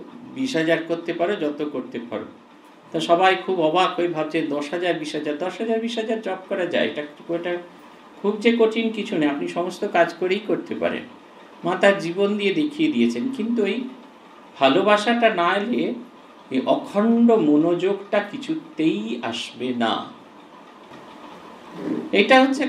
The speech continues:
কথা। এই ভজনের প্রতি আমাদের একটা ভালোবাসা থাকা দরকার। এই সঠিক সময় নাম করতে, করতে, করতে, করতে একটা ভালোবাসা তৈরি হয়। সব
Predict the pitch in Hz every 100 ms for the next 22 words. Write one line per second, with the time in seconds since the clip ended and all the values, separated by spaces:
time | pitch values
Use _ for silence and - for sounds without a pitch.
0 | - 170 170 156 110 - - - - -
1 | - 196 190 139 160 214 226 254 254 240
2 | 240 233 214 220 208 233 160 151 160 180
3 | 170 - - 160 165 147 131 - 151 120
4 | - - - - - - 143 - 170 208
5 | 254 - 214 208 208 180 180 196 - 185
6 | - 202 196 - 180 170 175 170 160 156
7 | 170 - - - - - - 151 165 170
8 | - 160 196 190 170 175 151 151 147 123
9 | - - 214